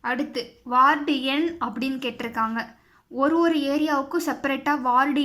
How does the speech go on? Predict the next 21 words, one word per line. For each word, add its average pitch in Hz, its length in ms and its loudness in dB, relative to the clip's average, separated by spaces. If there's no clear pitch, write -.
எண்ணுன்னு 262 320 2
இருக்கும். 196 340 -8
உங்களுக்கு 277 380 0
வார்டு 294 300 4
எண் 311 180 0
என்னன்னு 277 320 2
தெரியல 277 360 -2
அப்படின்னா 220 420 -4
உங்க 254 160 2
ஏரியாவுல 302 520 2
இருக்கிற 247 220 -8
ஒரு 226 100 -4
போர்டு, 240 220 0
நேம் 311 260 4
போர்டு 277 200 2
இருக்கும் 233 280 -4
பார்த்திருக்கீங்களா? 226 600 -6
அந்த 285 180 4
நேம் 339 240 4
போர்டுக்கு 294 320 -2
பக்கத்தாடியே 262 640 -2